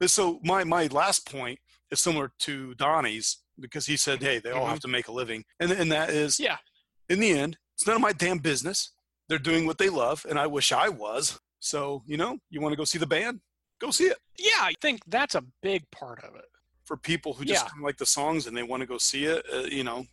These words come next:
Speaker 1: who gives a crap?
Speaker 2: Yeah. Right. Yeah. Yeah. I, and I think that's a very valid point.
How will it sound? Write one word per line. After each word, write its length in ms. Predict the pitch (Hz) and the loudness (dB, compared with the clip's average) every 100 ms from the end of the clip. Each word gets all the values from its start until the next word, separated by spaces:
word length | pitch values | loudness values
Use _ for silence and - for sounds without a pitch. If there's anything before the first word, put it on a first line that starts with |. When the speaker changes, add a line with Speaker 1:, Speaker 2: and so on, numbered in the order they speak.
| 160 | -20
Speaker 1:
who 140 | - 202 | -14 -8
gives 240 | 311 349 | -4 -4
a 40 | 240 | -6
crap? 200 | - - 285 | -10 -4 -2
Speaker 2:
Yeah. 120 | 123 - _ _ _ _ _ | -2 -6 _ _ _ _ _
Right. 320 | 226 151 127 - | -2 -2 -6 -6
Yeah. 320 | 294 202 120 - - | 0 0 -2 -10 -10
Yeah. 180 | - 143 | -8 -4
I, 340 | 139 190 226 | -2 0 0
and 80 | 240 | 0
I 40 | |
think 180 | 269 302 | 0 -4
that's 140 | 277 | -4
a 40 | 254 | -6
very 220 | 214 190 | -2 0
valid 440 | 180 180 160 139 | 0 0 0 0
point. 300 | - 147 127 | -6 -14 -16